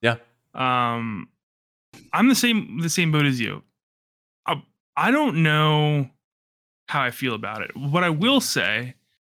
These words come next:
Speaker 2: about this is that I'm really excited to see Ubisoft focusing on other things for once.
Speaker 1: Yes.
Speaker 2: Because Ubisoft used to be a trendsetter. And in the last, I don't know,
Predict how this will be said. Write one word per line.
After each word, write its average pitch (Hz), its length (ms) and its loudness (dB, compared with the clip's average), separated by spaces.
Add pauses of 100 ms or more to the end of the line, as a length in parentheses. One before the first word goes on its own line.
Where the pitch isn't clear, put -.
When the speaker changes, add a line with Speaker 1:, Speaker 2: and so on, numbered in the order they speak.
(220)
Speaker 2:
about 123 480 -2
this 117 460 -2
is 131 260 -4
that 120 260 -4
I'm 254 380 2
really 151 280 6
excited 131 680 -4 (440)
to 147 100 -8
see 143 560 -2
Ubisoft 123 540 -2
focusing 120 720 -2
on 113 380 -4 (120)
other 127 240 -2
things 82 360 -8
for - 100 -14
once. - 460 -14 (180)
Speaker 1:
Yes. - 280 -4 (360)
Speaker 2:
Because 160 420 -2 (360)
Ubisoft 165 960 2 (100)
used 160 460 2
to 165 60 -4
be 151 140 2
a 131 60 2
trendsetter. 78 680 -6 (580)
And 139 520 0
in 135 100 -2
the 135 80 -2
last, 151 600 -2 (200)
I 143 100 -2
don't 110 100 -4
know, 110 140 0